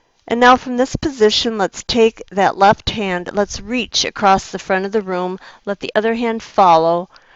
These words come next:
coming up and opening the chest toward the sky.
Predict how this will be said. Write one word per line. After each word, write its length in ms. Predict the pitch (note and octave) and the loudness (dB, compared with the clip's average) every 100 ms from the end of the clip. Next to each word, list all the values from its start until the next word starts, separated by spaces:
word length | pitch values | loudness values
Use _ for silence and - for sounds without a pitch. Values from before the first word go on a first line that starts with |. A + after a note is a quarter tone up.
| _ | _
coming 300 | - G3 F#3+ - | -12 -8 -8 -6
up 360 | G3+ A3 - - _ _ _ _ - | -4 -4 -6 -16 _ _ _ _ -16
and 140 | F3 - | -16 -10
opening 920 | F#3+ G3 - A3 A3+ A#3 A#3+ A#3+ A#3 - _ _ _ _ | -4 -4 -4 -2 -2 -2 -6 -10 -14 -20 _ _ _ _
the 80 | - | -16
chest 480 | - G3 F#3 - - | -8 -4 -4 -6 -8
toward 240 | G3+ F#3 | -4 -4
the 80 | G3+ | -6
sky. 680 | - - F3 D#3+ D3+ E3+ F3+ | -14 -6 0 0 0 -4 -12